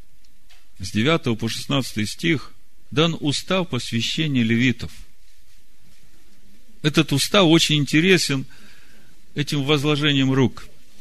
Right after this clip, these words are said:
Так, значит, читаем. Пятый стих. «И сказал Господь Моисею, говоря:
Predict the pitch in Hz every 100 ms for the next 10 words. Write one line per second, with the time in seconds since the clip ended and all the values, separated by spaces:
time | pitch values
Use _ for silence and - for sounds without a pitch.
0 | - - - - - - - - - -
1 | - - - - - - - 95 82 90
2 | 135 - - - - 156 135 87 - -
3 | - - - - - - - - - -
4 | - - - - - - - - - -
5 | - - - - - 113 101 95 - -
6 | 95 - 107 - 127 180 156 135 - 135
7 | 131 123 123 - 143 120 117 120 113 87